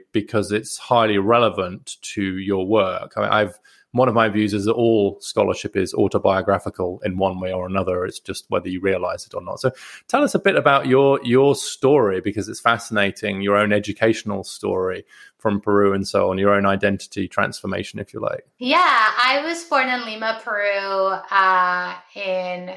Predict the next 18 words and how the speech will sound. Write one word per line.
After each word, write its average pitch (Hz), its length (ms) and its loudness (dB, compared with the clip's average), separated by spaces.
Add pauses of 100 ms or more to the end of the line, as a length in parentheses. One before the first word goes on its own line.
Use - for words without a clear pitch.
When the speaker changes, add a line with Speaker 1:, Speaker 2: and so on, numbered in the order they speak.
(120)
Speaker 2:
uh, 185 240 -6
nineteen 269 320 0
seventy-nine. 220 800 0
So - 160 0
I, 202 560 4
I 208 220 2
grew 220 100 2
up 226 140 2
in 226 100 -2
the 208 60 -8
eighties, 196 800 -8 (100)
uh, 196 240 2
in 208 140 -6
Peru, 196 400 -4
which 214 180 -10
was 202 220 -4
a 214 80 -2
very 240 720 0